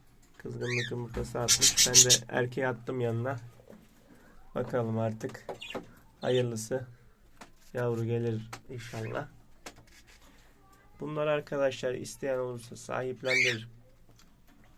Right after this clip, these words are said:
Güzel yavrular. Sağlıklı. Herhangi bir sorunları yok. Gördüğünüz gibi Vita Molen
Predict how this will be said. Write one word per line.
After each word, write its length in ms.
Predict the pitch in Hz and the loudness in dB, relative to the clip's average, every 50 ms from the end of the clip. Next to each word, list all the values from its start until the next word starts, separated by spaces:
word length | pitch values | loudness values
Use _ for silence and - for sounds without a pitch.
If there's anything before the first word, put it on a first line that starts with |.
| - - - - - - - - - - | -20 -20 -20 -20 -20 -20 -20 -20 -18 -16
Güzel 320 | 139 135 139 143 139 135 | -14 -6 -2 0 0 0
yavrular. 600 | 127 120 113 110 107 107 107 107 - - - - - - - - - - - - - - - - - - - - - - - - - - | 2 2 2 4 4 4 6 6 8 8 8 8 8 6 6 8 8 6 6 4 -4 -16 -18 -20 -20 -20 -20 -20 -12 -2 0 0 0 0
Sağlıklı. 480 | 147 143 139 139 139 127 - - - 113 120 117 - - - | 0 2 2 2 2 2 0 0 2 2 0 0 -4 -10 -6
Herhangi 320 | - 131 131 139 139 135 135 | -4 -2 0 0 0 2 4
bir 220 | 135 - - - | 4 4 4 4
sorunları 460 | 135 127 127 127 123 120 117 110 107 | 0 -2 -2 -2 -2 -2 0 0 0
yok. 280 | 110 120 120 120 - - - - - | 0 0 -2 -4 -8 -14 -20 -12 -8
Gördüğünüz 500 | 131 131 131 131 139 139 135 123 113 120 | -6 -6 -6 -6 -8 -8 -8 -8 -4 -2
gibi 260 | 120 113 117 117 117 - - - - - - - - - | -2 0 0 -2 -4 -8 -14 -18 -18 -20 -20 -18 -6 -4
Vita 320 | 143 147 - - - 127 | -4 -4 -2 2 2 2
Molen 400 | 120 120 131 131 127 120 120 120 | 4 6 6 6 6 6 4 4